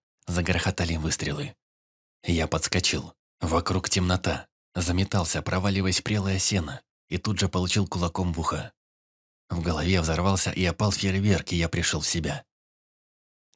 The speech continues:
Осмотрелся. Рядом темная фигура комара. Шепотом матерясь, втаскивала лестницу наверх. А Жорин силуэт у слухового окошка замер, да что-то на улице высматривает. А оттуда снова как заорет кто-то,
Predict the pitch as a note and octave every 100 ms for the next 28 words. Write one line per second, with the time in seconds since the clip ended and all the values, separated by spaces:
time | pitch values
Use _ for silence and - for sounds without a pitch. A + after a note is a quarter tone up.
0 | _ - E2 F#2 F2 - E2 - E2+ -
1 | - _ _ _ _ - D#2 F2+ E2+ D#2
2 | D2+ B2+ B2 A#2 A2+ - F#2 F#2+ G#2+ G2
3 | F#2+ G2 G2+ E2+ - - _ _ _ _
4 | - - - F#2+ - D2+ - F#2+ G2 G#2+
5 | - A2+ - G#2+ G2 F2+ G2 G2 - F#2+
6 | G2 E2+ C#2+ - - _ _ _ _ _
7 | _ _ _ F2+ E2 F#2 E2+ D#2+ - D#2+
8 | F2 G2+ F2 - - F#2 G2+ F#2+ F2 E2+
9 | G#2+ - G2 E2+ G#2+ F2 - - _ _
10 | - D2+ - G#2+ G2+ F2+ F#2+ G2+ G2+ F#2+
11 | G2+ A2 G2 - D2+ E2+ - - _ _
12 | _ _ _ _ _ _ _ - E2 D#2
13 | - G2+ E2+ - A2 G2 F#2+ E2+ D#2+ D#2+
14 | E2+ A#2 - - - D#3 D3